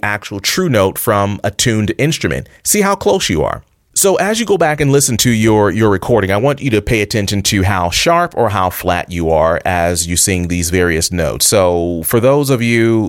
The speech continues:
who are not familiar with these terms, sharp means you're just a little higher in pitch than the note requires. Or if you're flat, you're just a little lower in pitch.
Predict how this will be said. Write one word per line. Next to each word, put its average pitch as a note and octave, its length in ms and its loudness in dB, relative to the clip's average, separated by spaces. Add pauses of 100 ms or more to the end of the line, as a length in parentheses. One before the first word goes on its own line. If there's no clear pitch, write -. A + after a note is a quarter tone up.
who A2+ 140 4
are G2+ 120 4
not G2 260 -2
familiar F#2 300 2
with F2+ 120 0
these F2+ 180 -2
terms, D#2+ 460 -2 (320)
sharp F3 640 0
means A#2 400 0
you're G2+ 120 2
just C3 360 0
a B2 60 2
little A#3 800 2
higher G2+ 800 -2 (440)
in A2+ 200 2
pitch - 600 -2 (120)
than A#2 400 0
the G#2 180 2
note G2 500 2 (140)
requires. E2 760 0 (320)
Or G3 220 4
if C#3+ 100 -4
you're B2 120 0
flat, B2+ 580 0
you're A#2 240 2
just B2 400 0
a A#2+ 60 0
little A3+ 360 2
lower D3+ 1080 2 (420)
in F#2+ 240 0
pitch. - 540 -2